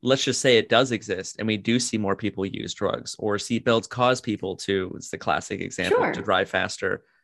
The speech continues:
Speaker 1: but they're doing it safer, right?
Speaker 2: Right.
Speaker 1: And we're not trying to reduce the number of people driving cars or the number of people engaging in sexual activity.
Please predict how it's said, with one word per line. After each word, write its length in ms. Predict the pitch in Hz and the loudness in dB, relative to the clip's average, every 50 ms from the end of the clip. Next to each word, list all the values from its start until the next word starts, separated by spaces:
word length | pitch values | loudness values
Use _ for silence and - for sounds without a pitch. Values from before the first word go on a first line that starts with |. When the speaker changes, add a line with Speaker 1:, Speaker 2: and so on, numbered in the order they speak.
| _ _ _ _ _ _ | _ _ _ _ _ _
Speaker 1:
but 140 | - 135 120 | 4 6 6
they're 100 | 147 143 | 6 6
doing 280 | 120 156 175 170 151 | 6 6 6 6 4
it 200 | 139 120 - - - _ _ _ _ _ | 4 2 0 -6 -18 _ _ _ _ _
safer, 680 | - - 175 196 196 - - 65 60 - 117 117 - _ _ _ _ _ | -2 0 2 2 2 0 -2 -2 -2 -6 -8 -10 -14 _ _ _ _ _
right? 360 | 117 113 110 110 117 131 117 | 4 4 6 6 4 2 0
Speaker 2:
Right. 40 | - - - _ _ _ _ _ _ _ | -4 -12 -20 _ _ _ _ _ _ _
Speaker 1:
And 100 | 127 131 | 4 4
we're 80 | 131 135 | 6 8
not 300 | 143 151 151 - - _ _ _ _ _ _ | 8 6 6 4 2 _ _ _ _ _ _
trying 240 | - - 135 131 131 | 0 2 2 4 4
to 40 | |
reduce 300 | 120 120 113 120 120 120 | 2 2 2 0 -2 0
the 60 | - 117 | 0 0
number 140 | 113 104 | 0 0
of 60 | 104 - | 0 -2
people 200 | - 117 113 110 | -2 -2 0 2
driving 260 | 107 104 92 95 92 | 2 2 2 2 -2
cars 640 | 98 - 151 143 110 95 95 101 107 - - - - _ _ _ | -4 -2 2 2 4 4 2 0 -2 -4 -8 -14 -18 _ _ _
or 60 | 104 | -6
the 80 | 107 107 | -4 -2
number 200 | 110 107 101 101 | -2 -4 -4 -4
of 80 | 110 | -4
people 400 | 98 - 104 98 95 92 - - _ _ _ _ | -2 0 2 2 2 0 -2 -8 _ _ _ _
engaging 300 | - 107 107 98 107 104 | -2 -2 -2 0 -2 -6
in 40 | 92 | -4
sexual 320 | - - 92 - - 98 | -2 -4 -4 0 0 0
activity. 500 | 92 - - 175 160 127 107 101 98 - | 0 2 2 4 4 6 4 4 2 0